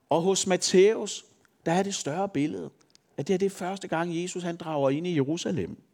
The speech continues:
Vi ved fra de andre evangelier, Jesus har været der før, men ikke i det her evangelium. Matthæus, han har fokuseret på Jesu tjeneste op i det nordlige af landet, hvordan han har været rundt og gøre under,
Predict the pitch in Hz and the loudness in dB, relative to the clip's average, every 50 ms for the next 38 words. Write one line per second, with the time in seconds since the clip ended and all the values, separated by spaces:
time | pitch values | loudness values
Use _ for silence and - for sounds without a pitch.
0 | _ _ _ _ _ _ _ _ _ _ _ _ 143 147 147 208 226 214 - 214 | _ _ _ _ _ _ _ _ _ _ _ _ 0 4 4 4 2 4 0 2
1 | 196 185 156 180 208 208 214 202 185 180 170 - 196 202 202 202 190 165 - - | 2 4 4 2 2 2 0 0 0 0 -2 -2 -2 -2 2 0 0 0 0 -8
2 | - _ _ _ _ 104 113 131 147 - 156 143 143 143 156 160 156 156 151 165 | -20 _ _ _ _ 2 2 2 2 2 -4 -4 -2 0 0 2 2 2 2 2
3 | 180 180 165 - - - 190 196 - - - - _ _ _ _ _ _ _ _ | 2 0 -2 -8 -6 -6 -6 -6 -6 -8 -10 -14 _ _ _ _ _ _ _ _
4 | _ _ _ _ _ - 143 160 196 208 233 214 196 220 220 220 214 214 190 143 | _ _ _ _ _ -6 -2 -2 0 0 -2 -2 -2 -2 -4 -2 -2 -4 -2 -2
5 | 123 117 101 98 90 - 104 95 85 - 80 - - - - - _ _ _ _ | -4 -4 -6 -8 -6 -4 -4 -4 -4 -4 -8 -10 -12 -14 -16 -20 _ _ _ _
6 | _ _ _ _ _ _ _ _ _ _ _ _ 156 175 170 - 208 220 240 233 | _ _ _ _ _ _ _ _ _ _ _ _ 4 4 6 8 6 8 6 6
7 | 226 220 220 220 226 - 220 208 185 190 185 - 202 208 226 220 220 214 185 175 | 4 2 4 4 2 2 2 0 0 0 0 4 4 4 4 4 0 0 0 2
8 | 202 220 208 - 214 - - 190 190 202 220 214 - 196 156 170 202 208 233 214 | 0 0 0 -2 -4 2 6 6 6 6 4 2 0 2 6 6 4 4 2 -2
9 | 190 202 185 180 175 175 202 214 220 214 208 202 185 160 143 123 104 - _ - | -2 -2 0 2 2 2 2 2 2 0 -2 -2 -2 0 0 -2 -2 -4 _ -20
10 | - - _ _ - 123 127 143 170 214 240 262 208 202 185 170 - _ - _ | -20 -20 _ _ 2 4 6 6 6 6 4 2 -4 -6 -6 -8 -12 _ -20 _
11 | _ _ _ - - 190 208 214 214 202 190 185 165 165 175 170 175 156 127 180 | _ _ _ 4 6 6 6 6 4 2 2 2 2 4 4 4 4 4 6 6
12 | 208 233 233 214 190 - - - - _ _ _ _ _ 156 147 - 165 156 156 | 6 4 4 0 -8 -14 -20 -20 -20 _ _ _ _ _ -4 -2 0 2 2 2
13 | 156 - - 175 175 202 220 226 220 208 196 175 160 - _ | 2 2 4 4 4 4 2 -2 -6 -6 -8 -8 -10 -12 _